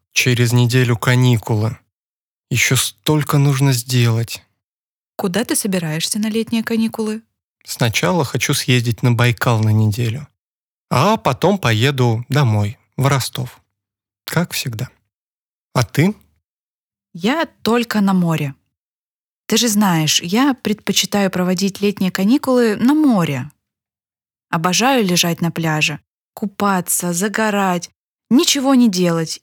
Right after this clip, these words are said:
Speaker 2: и ни о чём не думать.
Speaker 1: А не скучно?
Speaker 2: Нет, ты что? Вечером всегда можно здорово развлечься. Да и на пляже можно поиграть в пляжный волейбол,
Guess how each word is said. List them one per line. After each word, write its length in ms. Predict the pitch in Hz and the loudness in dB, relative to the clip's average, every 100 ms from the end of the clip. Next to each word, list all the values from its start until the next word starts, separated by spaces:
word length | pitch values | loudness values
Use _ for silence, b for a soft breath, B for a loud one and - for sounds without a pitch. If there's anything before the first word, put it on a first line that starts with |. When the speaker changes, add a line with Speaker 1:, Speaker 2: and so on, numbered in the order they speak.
| - | -2
Speaker 2:
и 100 | 175 | 2
ни 320 | 170 214 311 214 | 4 4 2 0
о 100 | 208 | -2
чём 380 | - 185 185 | -2 2 2
не 100 | 180 | 2
думать. 540 | 160 170 151 151 - - _ _ - | 2 0 -2 -4 -10 -14 _ _ 0
Speaker 1:
А 140 | 139 | 2
не 160 | 143 139 | 2 0
скучно? 580 | - 180 - 127 117 - _ _ _ _ _ _ _ _ - | -2 -4 -2 -2 -2 -4 _ _ _ _ _ _ _ _ -2
Speaker 2:
Нет, 640 | 196 220 311 269 170 - - _ _ | 2 4 4 2 0 -6 -18 _ _
ты 140 | 196 190 | 0 0
что? 680 | - 247 269 262 185 156 - _ _ _ _ _ _ _ _ - | 0 2 4 4 2 -2 -10 _ _ _ _ _ _ _ _ -6
Вечером 640 | 175 285 - 254 190 165 - | 0 0 0 0 0 -4 -6
всегда 540 | - 202 185 214 294 | -4 -4 -2 0 2
можно 320 | 277 254 233 | 2 2 0
здорово 420 | 196 196 196 185 | 0 0 2 0
развлечься. 840 | 185 180 170 165 151 - - 139 - _ _ _ _ _ | 0 -2 -2 -2 0 -2 -4 -8 -10 _ _ _ _ _
Да 100 | 202 | 0
и 80 | 320 | 2
на 140 | 381 294 | 2 0
пляже 400 | 185 214 233 233 | 0 0 2 2
можно 360 | 226 214 208 | 2 0 -2
поиграть 500 | 196 202 196 208 202 | 0 -2 0 0 -2
в 80 | - | -2
пляжный 420 | 196 196 185 190 | 0 0 0 0
волейбол, 680 | 180 185 185 180 180 180 | 0 0 -2 0 -2 -2